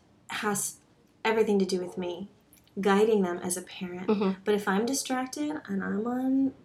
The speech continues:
Speaker 1: my Facebook or whatever, I mean, seriously, no condemnation, but we all do it, hello.
Speaker 2: <laughs>
Speaker 1: Um, that, and I'm not being intentional about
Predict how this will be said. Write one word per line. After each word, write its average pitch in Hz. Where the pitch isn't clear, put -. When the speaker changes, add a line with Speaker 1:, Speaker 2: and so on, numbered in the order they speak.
Speaker 1:
my 254
Facebook 277
or 240
whatever, 247
I 233
mean, 220
seriously, 233
no 220
condemnation, 220
but 208
we 202
all 202
do 202
it, 208
hello. 196
Speaker 2:
<laughs> 302
Speaker 1:
Um, 202
that, 247
and 233
I'm 254
not 240
being 220
intentional 202
about 196